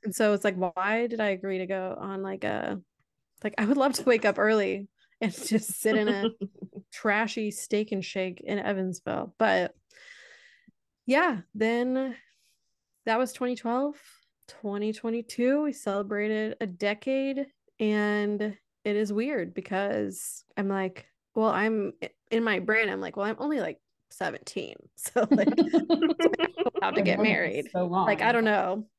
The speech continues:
Speaker 1: Uh,
Speaker 2: Yeah.
Speaker 1: another thing to talk to my therapist about probably, like, I'm like, "Well,
Speaker 2: Yeah.
Speaker 1: I'm not an adult, so, <laughs> like, how would I get
Speaker 3: <laughs>
Speaker 1: married?"
Speaker 2: Right. Like, why would I do this? <laughs>
Speaker 1: Yeah. So, and <laughs> so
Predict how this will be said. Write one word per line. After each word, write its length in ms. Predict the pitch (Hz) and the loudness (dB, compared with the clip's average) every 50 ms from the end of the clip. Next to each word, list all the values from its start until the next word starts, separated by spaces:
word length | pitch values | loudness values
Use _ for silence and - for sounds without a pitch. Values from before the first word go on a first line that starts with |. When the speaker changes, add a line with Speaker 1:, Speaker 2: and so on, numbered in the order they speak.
| _ _ _ _ - 240 | _ _ _ _ 0 4
Speaker 1:
Uh, 100 | 202 196 | 6 6
Speaker 2:
Yeah. 160 | 202 170 135 | 8 8 6
Speaker 1:
another 300 | - 233 240 214 208 185 - - | 6 4 2 2 0 -2 -4 -4
thing 220 | 214 160 175 190 - | -6 -6 -6 -8 -10
to 80 | - 214 - _ _ _ | -14 -20 -20 _ _ _
talk 220 | - 214 208 190 190 | -4 -2 -2 -2 0
to 80 | 202 | 0
my 80 | 208 202 | -2 0
therapist 400 | 202 214 226 240 202 190 185 - | 0 0 0 0 0 -2 -4 -4
about 200 | - 202 202 202 | -4 -4 -4 -2
probably, 380 | - 208 202 190 185 196 196 208 | -2 0 0 0 0 -2 -2 -2
like, 320 | 202 196 220 196 196 - _ _ _ _ _ _ _ _ _ _ _ _ _ - | -2 -4 -4 -6 -6 -8 _ _ _ _ _ _ _ _ _ _ _ _ _ -8
I'm 60 | 202 | -8
like, 100 | 185 170 | 0 2
"Well, 100 | 214 254 339 | 4 6 6
Speaker 2:
Yeah. 60 | 466 | 6
Speaker 1:
I'm 60 | 403 | 6
not 140 | 254 233 - _ - | 6 4 2 _ 2
an 60 | 247 | 2
adult, 400 | 220 196 196 226 254 226 - - | 2 4 4 2 2 2 0 -2
so, 220 | - - 214 196 - - | -2 -2 -2 -2 -4 -4
<laughs> 80 | - - | -2 -2
like, 220 | - 214 - _ _ - - - _ _ 220 214 | -2 -2 -4 _ _ -16 -16 -16 _ _ -6 2
how 100 | 226 254 | 4 6
would 140 | 302 302 | 6 8
I 120 | 302 - 233 | 6 6 6
get 200 | - - 226 - | 4 2 2 2
Speaker 3:
<laughs> 0 | |
Speaker 1:
married?" 420 | - 254 247 185 180 170 - - - _ _ _ _ - - - | 2 2 2 2 0 -2 -2 -6 -8 _ _ _ _ -18 -6 -4
Speaker 2:
Right. 340 | 311 - - - 180 - - | -4 -2 2 2 2 4 4
Like, 140 | - 180 165 | 2 2 4
why 100 | 180 180 196 | 4 4 4
would 100 | 214 214 | 4 2
I 80 | 226 | 0
do 180 | 190 147 151 175 | 0 -2 -6 -8
this? 460 | - - - - - - - - - - 302 | -8 -6 -6 -4 -4 -4 -6 -4 -4 -4 -6
<laughs> 120 | 311 - | -2 0
Speaker 1:
Yeah. 320 | - 240 240 214 185 - - | 2 4 4 4 2 0 -2
So, 500 | - - - 247 220 202 202 202 202 - - _ _ _ _ | -4 -2 2 2 2 2 2 -2 -4 -6 -8 _ _ _ _
and 380 | - 220 214 214 202 208 208 - - - 220 196 - - | -4 -2 -2 0 -2 -2 -4 -8 -8 -6 -4 -4 -4 -6
<laughs> 280 | - - 285 277 - - | -6 -6 -6 -6 -6 -8
so 480 | - - 226 220 214 214 208 202 196 | -4 -2 -2 0 0 -2 -2 -4 -4